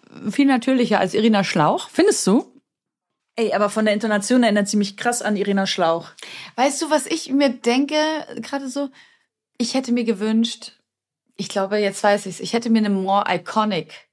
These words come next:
Speaker 1: Princess gewünscht. Eine, die wirklich so, also ich, die ist nicht schlecht, ne? Aber die könnte auch eine von den KandidatInnen sein.
Speaker 2: Ich glaube, in der Position achtet man auf jedes Wort, was man so sagt. Was dann passiert ist, dass man so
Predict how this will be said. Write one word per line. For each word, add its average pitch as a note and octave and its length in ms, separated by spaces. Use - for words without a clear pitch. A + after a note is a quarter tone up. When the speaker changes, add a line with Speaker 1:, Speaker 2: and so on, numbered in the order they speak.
Speaker 1:
Princess G3+ 420
gewünscht. D#3+ 340
Eine, G3+ 200
die F3 240
wirklich G3 360
so, F3 320
also A3+ 140
ich, - 120
die A3 120
ist - 160
nicht D4+ 180
schlecht, E3+ 420
ne? G3 260
Aber G3 220
die G3 160
könnte B3 300
auch G#3+ 60
eine G#3 200
von A3 120
den G#3 80
KandidatInnen G#3 760
sein. G3+ 440
Speaker 2:
Ich D#3 100
glaube, G#3 240
in F#3+ 60
der G3+ 120
Position G3+ 920
achtet G3+ 320
man G3 160
auf - 160
jedes A3 300
Wort, F#3+ 180
was F3+ 180
man E3+ 160
so D#3 120
sagt. D#3 360
Was F#3 180
dann G#3 180
passiert A3+ 340
ist, G3 220
dass F#3 160
man F#3 140
so F3 160